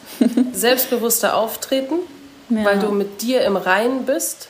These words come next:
Speaker 2: Du bist mit dir selber stimmig, du weißt selber, „Aha, das, daran möchte ich arbeiten, das finde ich nicht so gut, das ist noch nicht genau, äh, in Alignment, also es ist noch nicht mit mir in Übereinstimmung.“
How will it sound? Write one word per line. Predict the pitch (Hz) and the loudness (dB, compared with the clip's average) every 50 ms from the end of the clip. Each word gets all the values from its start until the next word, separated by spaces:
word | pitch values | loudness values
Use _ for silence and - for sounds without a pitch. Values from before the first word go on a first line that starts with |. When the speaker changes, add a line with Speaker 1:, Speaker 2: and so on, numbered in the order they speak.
| - - | -20 -12
Speaker 2:
Du | - 208 202 202 | -6 -4 -4 -4
bist | 196 - 226 220 - - 220 | -4 -4 -2 -2 -2 -2 -4
mit | 202 196 - - | -6 -6 -6 -6
dir | 220 226 214 | -4 -2 -2
selber | 190 190 214 226 233 214 202 180 | 0 2 2 0 2 0 0 0
stimmig, | - - - - - 226 254 277 269 - | -2 -4 -2 -2 0 0 0 -2 -2 -4
du | - 190 170 | -6 -4 0
weißt | 190 202 220 233 233 - - | 0 0 0 0 -2 -2 -2
selber, | 190 202 214 226 220 202 185 | 0 0 0 0 0 -2 -2
„Aha, | - 185 180 185 175 | -2 -2 -2 -2 -2
das, | 170 185 220 233 - - - - - - - - - | -2 -2 -4 -4 -6 -10 -14 -20 -20 -20 -20 -12 -2
daran | - 202 190 190 196 | 0 0 2 2 2
möchte | 190 185 185 - | 0 -2 -4 -6
ich | 185 - - - | -8 -4 -2 0
arbeiten, | 208 240 247 320 330 320 320 262 208 | 0 2 2 2 0 0 -2 -6 -6
das | 196 196 - - - | -4 -4 -4 -4 -4
finde | - - 202 180 190 | -2 -4 -4 -4 -4
ich | 180 | -4
nicht | 214 233 226 - - | -4 -6 -4 -4 -6
so | 277 | -8
gut, | 269 269 269 254 - | -8 -10 -12 -8 -6
das | 185 180 - - | -6 -4 -4 -4
ist | - 180 - | -4 -4 -2
noch | - 190 185 | -2 -2 -4
nicht | 190 208 208 202 - | -2 -4 -4 -4 -4
genau, | 202 196 190 185 185 185 190 - | -4 -2 0 0 0 0 0 0
äh, | - - 180 180 175 175 - | -2 -2 -2 -2 -2 -4 -2
in | 185 180 175 | -4 -4 -2
Alignment, | - 175 180 175 175 180 208 226 226 - 226 233 220 - | -4 -4 -2 0 0 0 0 0 0 -2 -2 -4 -2 -2
also | 170 175 175 185 | -2 -2 -2 -4
es | 185 - | -6 -6
ist | - - | -6 -4
noch | 196 180 | -4 -4
nicht | 185 185 185 - | -4 -4 -6 -8
mit | - - - | -10 -10 -6
mir | - 190 185 180 175 - - | -4 -2 -2 -2 -2 -2 -2
in | 180 180 175 175 - - - - - - - - | -2 -4 -4 -6 -8 -14 -20 -20 -20 -20 -8 -6
Übereinstimmung.“ | 202 170 180 170 - 180 196 220 233 233 - - - - 277 277 285 294 302 320 311 | 0 2 2 4 4 4 2 2 0 0 -2 -4 -2 0 0 2 2 2 0 0 -2